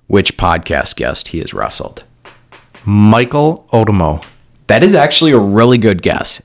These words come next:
Speaker 1: He might have wrestled Michael Otomo, but that's not the answer I'm looking for.
Speaker 2: Bailey O'Reilly.
Speaker 1: He did wrestle Bailey O'Reilly.
Speaker 2: He said
Speaker 1: That is correct.
Speaker 2: one sixty, and I just couldn't remember how big Otomo was.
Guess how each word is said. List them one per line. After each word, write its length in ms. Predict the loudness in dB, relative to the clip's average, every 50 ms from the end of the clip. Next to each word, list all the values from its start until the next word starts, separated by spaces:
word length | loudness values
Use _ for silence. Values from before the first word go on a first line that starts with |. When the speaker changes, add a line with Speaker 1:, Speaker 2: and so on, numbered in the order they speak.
| _
Speaker 1:
He 240 | _ -4 0 2 4
might 320 | 4 4 4 2 2 2 2
have 320 | 0 0 -2 -8 -16 _ -4 -2
wrestled 320 | -2 0 0 -2 -2 0
Michael 320 | 2 2 2 0 0 0 0
Otomo, 580 | 2 2 4 4 4 4 4 4 2 0 -4 -12 _ _
but 160 | -4 -2 0
that's 240 | 0 -2 -2 -2 0
not 300 | 0 0 0 -2 -4 -6
the 120 | -6 -8 -8
answer 280 | -6 -6 -6 -6 -6
I'm 100 | -8 -8
looking 320 | -10 -10 -10 -10 -14 -16 -14
for. 380 | -14 -12 -12 -10 -12 -12 -16 _ _ _ _ _ _ _ -10 -4
Speaker 2:
Bailey 460 | 0 2 2 4 4 2 2 2 2 2
O'Reilly. 600 | 2 2 4 2 2 0 -2 -4 -6 -8 -10 -12 -18 _ _
Speaker 1:
He 180 | -4 0 0 0
did 300 | 2 2 2 2 4 4
wrestle 560 | 4 4 2 2 0 0 0 0 0 -2 -4 -6 _
Bailey 300 | -4 -4 -4 -4 -4 -4
O'Reilly. 500 | -4 -4 -4 -2 -2 -2 -2 -2 -4 -4
Speaker 2:
He 160 | -2 -2 -2 0
said 180 | 2 2 2
Speaker 1:
That 40 | 2
is 40 | 2 2
correct. 120 | 2 2
Speaker 2:
one 100 | 0 2 2
sixty, 380 | 2 0 -2 -4 -6 -6 -4 -4
and 60 | -2
I 80 | -2 -2
just 200 | -4 -4 -2 -2
couldn't 160 | -2 0 0
remember 300 | 0 2 2 0 0 0
how 100 | 0 -2
big 240 | -2 0 -2 -2 -2
Otomo 480 | -2 -2 -2 -2 -2 -2 -4 -8 -10 -10
was. 320 | -10 -10 -10 -12 -14